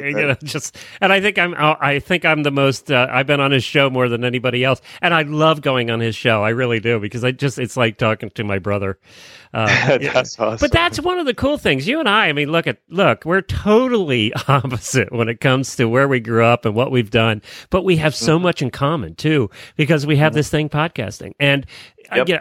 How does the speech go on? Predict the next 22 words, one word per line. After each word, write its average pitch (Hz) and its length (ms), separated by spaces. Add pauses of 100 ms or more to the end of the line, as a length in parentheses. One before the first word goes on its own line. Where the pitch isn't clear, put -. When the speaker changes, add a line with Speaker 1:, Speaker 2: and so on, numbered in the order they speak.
Speaker 1:
I, - 240
and 190 320
everybody's 196 560
played 147 200
a 120 60
game. 90 440
<laughs> - 40 (380)
So 143 480 (280)
you're, 277 320
you 233 300
have 240 260
something 175 400
in 135 140
common 143 460
actually 143 640
with 135 340
any, 185 400
with 180 220
almost 220 400
the 170 100
entire 131 400
world. 107 460